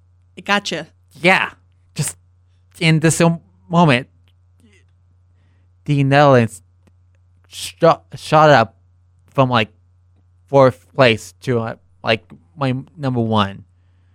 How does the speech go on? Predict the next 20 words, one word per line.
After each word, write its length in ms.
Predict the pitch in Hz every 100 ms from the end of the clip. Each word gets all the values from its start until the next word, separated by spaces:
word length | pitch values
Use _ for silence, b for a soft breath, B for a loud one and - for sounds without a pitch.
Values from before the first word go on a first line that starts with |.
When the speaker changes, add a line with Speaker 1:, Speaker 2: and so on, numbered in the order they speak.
| _
Speaker 1:
You 120 | 220 208
know 100 | 294
what's 180 | 294
kind 280 | - 202 196
of 80 | 220
a 80 | 214
bummer 380 | 208 214 226 233
is 240 | 190 185
that, 260 | 185 175 _ _ _ _ _ _ _ _ _ _
like, 120 | 208
it's 140 | 208 196
really 320 | 190 233 220
rare 240 | 170 165
for 140 | 202 202
the 80 | 160
host 220 | 170 -
country 360 | 262 262 285 285
to 120 | 185
win 320 | 170 196 302
also, 640 | 196 175 - 302 339 370